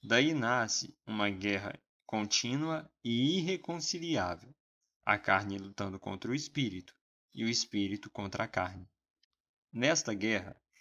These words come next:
embora prevaleçam por algum tempo as corrupções que restam, contudo, pelo contínuo socorro da eficácia do santificador Espírito de Cristo,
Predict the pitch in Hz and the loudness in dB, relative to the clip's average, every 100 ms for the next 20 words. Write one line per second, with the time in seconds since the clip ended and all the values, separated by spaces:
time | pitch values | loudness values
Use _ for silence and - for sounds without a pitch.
0 | _ - 117 110 117 117 110 - 113 107 | _ -2 0 4 6 6 4 0 2 6
1 | 101 101 110 107 104 110 107 101 131 151 | 4 4 0 -2 -4 2 2 2 -2 -4
2 | 113 101 101 101 - 104 104 104 - 123 | -4 -4 -2 -4 -4 -6 -4 -2 -2 0
3 | 147 - 127 101 98 - 131 135 _ _ | -2 -2 -2 -2 -2 -6 -8 -18 _ _
4 | - _ 113 110 117 110 98 - _ - | -20 _ -4 -2 -2 -2 -4 -10 _ -2
5 | 117 117 123 113 - 170 170 165 - 131 | 0 0 -2 -2 -2 -2 0 0 -2 0
6 | 120 104 104 120 - 104 - 104 104 - | 0 0 -2 -4 -6 -4 2 2 2 -4
7 | 101 98 147 151 - - 107 98 107 104 | 0 0 0 -2 -4 -2 0 0 0 -2
8 | - 143 151 139 104 95 - 120 104 - | -2 -2 0 -2 -4 -6 -2 -2 -2 -8